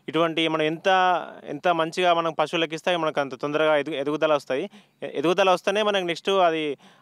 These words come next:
ఆ, మళ్ళీ ఒక దూడనియడానికి మనకు అవకాశాలు ఉన్నాయి. అందుకోసమనే మనం మేత సరిగా చూసుకుంటే మనకు మంచిది. ముఖ్యంగా ప-, పశుపోషణలో ఏందంటే మనం,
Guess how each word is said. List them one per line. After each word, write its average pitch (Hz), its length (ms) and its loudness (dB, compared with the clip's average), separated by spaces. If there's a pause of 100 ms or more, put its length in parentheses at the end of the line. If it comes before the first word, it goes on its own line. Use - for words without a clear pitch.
(120)
ఆ, 127 340 2
మళ్ళీ 147 180 0
ఒక 156 80 0
దూడనియడానికి 165 680 0
మనకు 160 180 0
అవకాశాలు 143 420 0
ఉన్నాయి. 131 280 -4 (260)
అందుకోసమనే 170 580 0
మనం 165 320 -2 (140)
మేత 151 140 -2
సరిగా 156 240 0
చూసుకుంటే 156 380 -4
మనకు 180 140 -2
మంచిది. 143 360 -6 (280)
ముఖ్యంగా 185 500 2
ప-, 135 460 2
పశుపోషణలో 170 640 0
ఏందంటే 160 500 0
మనం, 160 220 -2